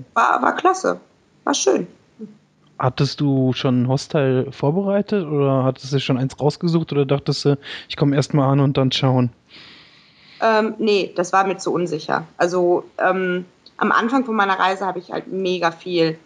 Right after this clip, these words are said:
Speaker 1: geplant im Vorfeld schon. Das ist irgendwann, mit der Zeit machst du das weniger, weil du einfach merkst, dass es angenehmer ist und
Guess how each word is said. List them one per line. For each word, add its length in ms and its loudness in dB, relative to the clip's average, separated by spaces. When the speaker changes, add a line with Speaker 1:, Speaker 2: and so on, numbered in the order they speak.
Speaker 1:
geplant 580 2
im 120 -6
Vorfeld 920 -2
schon. 220 -4
Das 140 -10
ist 220 -12
irgendwann, 480 2
mit 140 0
der 120 0
Zeit 300 2
machst 200 2
du 60 -8
das 240 -8
weniger, 420 2
weil 140 4
du 60 4
einfach 240 0
merkst, 360 -2
dass 120 -6
es 260 -10
angenehmer 640 2
ist 200 -4
und 240 -6